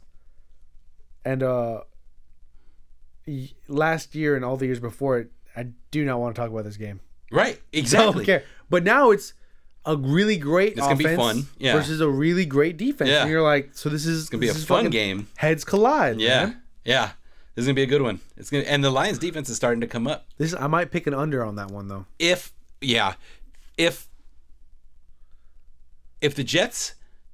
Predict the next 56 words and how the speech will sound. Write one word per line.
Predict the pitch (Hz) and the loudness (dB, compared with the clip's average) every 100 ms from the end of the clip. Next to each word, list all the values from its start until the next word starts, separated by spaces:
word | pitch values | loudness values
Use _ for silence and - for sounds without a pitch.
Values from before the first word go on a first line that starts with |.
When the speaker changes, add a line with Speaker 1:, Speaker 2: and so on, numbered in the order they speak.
| - - - | -20 -20 -12
Speaker 2:
just | 123 151 175 | -4 -4 0
go | 156 | -2
three | 151 160 | 0 0
and | 156 | 2
out, | 143 143 | 0 -2
three | 156 | -2
and | 151 | -2
out, | 135 | -2
three | 143 139 | 0 0
and | 131 | 0
out, | 131 104 | -4 -2
Lions | 110 98 | -2 -2
win | 104 | -8
this | 101 | -10
game | - 98 | -10 -10
easily. | 95 98 87 90 - - - | -10 -10 -14 -18 -18 -16 0
Speaker 1:
Yeah. | 170 127 - - - - - - | 2 2 -4 -20 -20 -20 -20 -4
Yeah. | 139 117 | -2 0
Speaker 2:
If | 113 | 0
the, | 120 | 0
if | 117 | 2
Speaker 1:
'Cause | 170 | 4
Speaker 2:
the, | |
Speaker 1:
the | 233 | 6
Lions | 277 202 | 4 4
Speaker 2:
if | 202 | 4
Speaker 1:
got | |
Speaker 2:
the, | 156 | 4
Speaker 1:
a, | 131 | 0
Speaker 2:
if | |
their | 151 190 | 2 2
Speaker 1:
they, | 156 | 2
Speaker 2:
defense | 170 143 | 0 0
has | 151 139 | 0 -2
to | |
stay | - 143 | 0 2
on | 143 | 4
Speaker 1:
the | |
Speaker 2:
the | 170 | 4
Speaker 1:
Lions | 226 151 | 4 4
Speaker 2:
field | 139 | 2
Speaker 1:
do | 180 | 2
Speaker 2:
all | 170 | 4
Speaker 1:
have | 135 | 2
Speaker 2:
day. | 131 | 2
Speaker 1:
a | |
little | 156 147 | 2 2
bit | 131 | 0
of | 113 | -2
defense | 123 117 104 - | -6 -8 -8 -10
now. | 101 127 | -4 0
Speaker 2:
Yeah, | 110 - - 101 | 0 -2 -14 -4
exactly. | 113 123 - | 0 0 0
Speaker 1:
Obviously, | 147 139 156 | -2 0 0
they | 147 | 2
held | 165 156 | 2 2